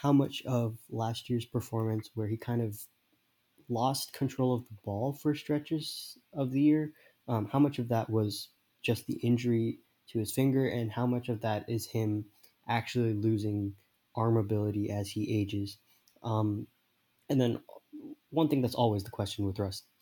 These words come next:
how well can he play within the structure of the offense itself? He has a tendency to,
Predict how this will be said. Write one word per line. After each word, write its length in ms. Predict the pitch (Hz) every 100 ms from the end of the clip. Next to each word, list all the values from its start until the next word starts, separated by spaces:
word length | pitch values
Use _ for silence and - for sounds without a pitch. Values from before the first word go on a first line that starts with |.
| _ _
how 200 | - 135
well 300 | 131 120 120
can 200 | 120 -
he 100 | 117
play 260 | 113 - 110
within 340 | 107 107 117
the 60 | 104
structure 480 | - 113 101 - 107
of 100 | 98
the 120 | 101
offense 400 | 92 98 110 104
itself? 380 | 113 - 107 117
He 160 | - 113
has 140 | 110
a 40 |
tendency 460 | - 110 110 104 113
to, 260 | 107 107